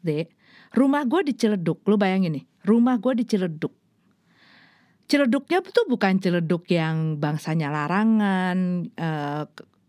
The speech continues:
yang, yang, yang di tengah-tengah. Enggak, gue Ciledug ujung, tau nggak?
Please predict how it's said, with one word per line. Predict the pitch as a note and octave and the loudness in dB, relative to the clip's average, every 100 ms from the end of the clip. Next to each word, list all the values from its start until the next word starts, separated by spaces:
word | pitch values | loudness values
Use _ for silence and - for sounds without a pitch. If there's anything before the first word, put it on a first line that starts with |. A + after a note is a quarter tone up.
| - | -18
yang, | D3 D#3+ E3+ E3 D#3+ | -10 -4 -2 -2 -2
yang, | F3+ D#3+ D#3+ - | -2 -2 -4 -2
yang | F3 E3 | -2 0
di | D#3+ | -2
tengah-tengah. | D#3 D#3 G3 B3+ B3+ | -4 -4 0 0 2
Enggak, | D4 E3 _ F#3 | 0 -2 _ -2
gue | B3 F4 - | 0 0 -2
Ciledug | D4 B3+ D4 - _ | -2 0 -2 -8 _
ujung, | C#4 E4 F4 C4+ G4 F4 G#3+ D#3 _ | -2 0 0 2 0 2 -2 -4 _
tau | G#3 | 0
nggak? | G3 | 0